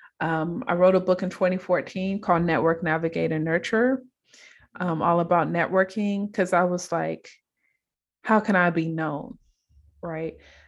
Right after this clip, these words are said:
And I think at that time, people weren't seeing what I was trying to do as a marketer, but I'm like, "If I can write my book and market my book,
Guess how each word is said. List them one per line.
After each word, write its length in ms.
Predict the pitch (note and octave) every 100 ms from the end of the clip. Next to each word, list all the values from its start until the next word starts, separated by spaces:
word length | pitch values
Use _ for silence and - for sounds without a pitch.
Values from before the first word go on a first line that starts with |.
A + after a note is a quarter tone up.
| _
And 100 | F#3
I 80 | F3
think 220 | F3 G3
at 160 | F#3 F3
that 180 | D#3+ D3+
time, 360 | - F#3+ F3+
people 400 | F#3 A#3 A3+ A#3
weren't 440 | G#3+ F#3+ E3 - - _
seeing 400 | - - G3 F#3+
what 100 | F3+
I 80 | E3+
was 140 | E3 E3
trying 240 | - D#3+
to 80 | D#3
do 500 | D#3 D#3+ D#3+ F3 -
as 160 | E3+ E3
a 40 |
marketer, 600 | E3 D#3+ D3+ - B3+ E4+ F4 _ _ _ _ _ -
but 100 | F3+
I'm 140 | F3+
like, 160 | E3+ F3+
"If 140 | E3+
I 100 | D3+
can 180 | F3 F3
write 220 | E3+ E3
my 140 | E3+ E3
book 360 | D#3+ E3 -
and 160 | - E3
market 300 | D3 E3 E3+
my 240 | F3 D#3+
book, 480 | D#3+ D3 E3 -